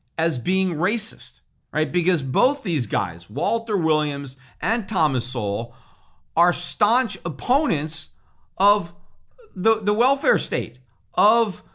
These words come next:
the Great Society and war on poverty programs, of these anti-discrimination laws. They don't like any of them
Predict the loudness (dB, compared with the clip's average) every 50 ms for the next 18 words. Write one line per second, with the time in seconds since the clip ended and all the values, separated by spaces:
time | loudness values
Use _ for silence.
0 | _ _ -4 0 2 2 2 2 0 -2 -4 -4 2 4 6 6 6 6 4 2
1 | 2 0 -2 -2 -4 -2 0 2 2 2 2 0 0 0 2 4 4 2 0 -2
2 | -6 -8 -4 -2 0 2 2 2 2 0 0 0 0 -4 -6 -8 -12 _ _ 2
3 | 4 6 6 4 2 0 -4 -10 -16 -20 _ _ -4 -4 -4 -4 -4 -2 -2 -2
4 | 0 2 2 2 2 0 -2 -4 -2 -4 -2 -2 -2 -2 -2 -2 -2 -2 -4 -4
5 | -2 0 0 0 0 -2 -6 -12 -16 -12 _ 0 2 4 4 4 2 2 0 0
6 | 0 0 -4 -6 -6 -4 -2 -2 0 0 0 0 -2 -4 -4 -6